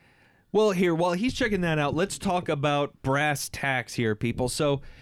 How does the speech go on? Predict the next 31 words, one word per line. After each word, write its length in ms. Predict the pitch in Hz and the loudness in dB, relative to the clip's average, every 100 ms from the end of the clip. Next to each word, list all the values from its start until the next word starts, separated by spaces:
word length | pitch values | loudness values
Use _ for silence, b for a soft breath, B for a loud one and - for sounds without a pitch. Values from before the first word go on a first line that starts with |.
| B B | B B
if 240 | 143 147 | 0 2
you 520 | 131 175 285 349 330 311 | 2 4 6 6 4 2
have 760 | - 185 170 170 170 165 - | 0 -2 0 0 -2 -4 -10
this 340 | - 131 147 139 | -6 0 0 0
game, 500 | 135 104 104 123 147 _ | -2 -2 -2 -4 -10 _
complete 400 | - 147 160 175 | -4 -2 0 2
in 140 | 170 160 | 2 2
box, 440 | 147 175 240 - b b b _ _ _ _ - | 0 0 -2 -12 b b b _ _ _ _ -8
it's 160 | 175 | -2
a 40 | 196 | 2
nice 320 | 196 202 202 | 2 2 -2
thirty 440 | - 202 202 220 | 0 2 4 2
dollars 440 | 220 214 226 214 170 | 2 4 4 2 2
and 80 | |
twenty-six 500 | 170 180 180 170 185 | 0 0 0 -2 -4
cents 260 | - 190 196 | -2 -2 0
right 120 | 151 | 0
now. 140 | 127 120 | 2 0
Not 260 | 135 - | 0 -2
peaked 420 | - 208 175 - | -4 -6 -6 -10
back 320 | - 147 135 - | -4 -2 -2 -4
in 240 | 156 156 | -2 2
November 380 | 143 135 143 135 | 2 2 0 0
twenty 280 | 135 151 131 | 0 0 -2
seventeen 540 | - 139 127 147 170 | -2 -2 -2 -2 0
at 100 | 143 | -2
forty-four. 640 | - - 135 123 - 170 147 | -2 0 0 0 0 0 0
Currently, 680 | - - 208 226 156 156 131 | -4 -2 0 0 0 0 0
it's 160 | 117 | -2
trending 360 | - 151 127 117 | -4 -4 -2 -2
down. 440 | 131 147 135 120 | -2 0 0 -4